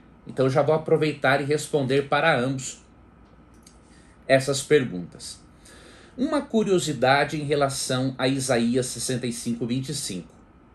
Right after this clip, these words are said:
onde fala que a serpente comerá pó. Esse é o cumprimento da promessa de Deus feita lá no Éden, relatado no livro de Gênesis? Não, aqui o que, que o texto quer dizer nesse contexto?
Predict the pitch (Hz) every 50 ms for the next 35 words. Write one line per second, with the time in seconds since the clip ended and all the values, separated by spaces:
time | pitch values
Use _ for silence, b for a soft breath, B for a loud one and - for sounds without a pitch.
0 | - - - - - - B B B B B B - 156 175 180 175 180 170 -
1 | - 165 156 175 196 220 - - - 175 165 - - 147 117 107 - - 117 123
2 | 147 156 156 - 135 - - 131 127 127 131 135 156 160 160 - - - - 127
3 | 113 - - - - - - - - - - - - - - - - B B B
4 | B B B B B - - 311 311 - 320 277 - - 202 180 - - 143 135
5 | 143 160 165 156 143 139 131 131 - 123 110 123 127 127 - 107 95 101 95 92
6 | 113 123 139 139 - - 131 127 123 123 110 107 107 107 95 92 92 101 131 156
7 | 143 127 104 90 - - - - 123 113 113 107 98 - - 131 131 127 123 110
8 | 101 101 101 117 113 104 95 85 82 85 - 135 190 269 302 311 269 - - -
9 | - - - - - - - - - B B B B B B B B B B -
10 | - 151 160 165 170 151 135 123 120 127 127 - - 214 202 - - 233 - 254
11 | 233 233 - 202 220 220 - 214 - - 190 170 131 156 196 196 175 165 180 233
12 | 269 254 - 269 - - 214 190 170 - 131 101 87 - - - - -